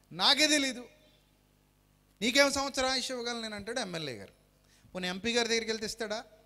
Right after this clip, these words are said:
పోనీ, వీళ్ళు ఎవరు వద్దులేండి, సీఎం గారి దగ్గరికి వెళ్దామా? "ఏమండో రెండేళ్ళు ఆయుష్ ఉంటే చూడండి, మా అకౌంట్లో రెండేళ్ళు ఆయుష్ చేయించండి" అన్నాం అనుకో,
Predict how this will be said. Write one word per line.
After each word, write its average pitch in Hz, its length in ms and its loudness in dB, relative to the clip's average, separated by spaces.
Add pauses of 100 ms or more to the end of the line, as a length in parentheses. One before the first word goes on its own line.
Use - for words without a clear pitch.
(440)
పోనీ, 214 120 -6
వీళ్ళు 214 140 -2
ఎవరు 220 160 -4
వద్దులేండి, 233 320 -6
సీఎం 220 320 -8
గారి 226 80 -2
దగ్గరికి 220 220 -4
వెళ్దామా? 214 560 -10
"ఏమండో 190 220 -8
రెండేళ్ళు 175 400 -4
ఆయుష్ 180 260 -4
ఉంటే 196 120 -12
చూడండి, 196 400 -10 (1000)
మా 147 60 -6
అకౌంట్లో 190 400 -6
రెండేళ్ళు 202 420 -4
ఆయుష్ 202 300 -6
చేయించండి" 208 500 -8 (500)
అన్నాం 196 180 -6
అనుకో, 165 420 -8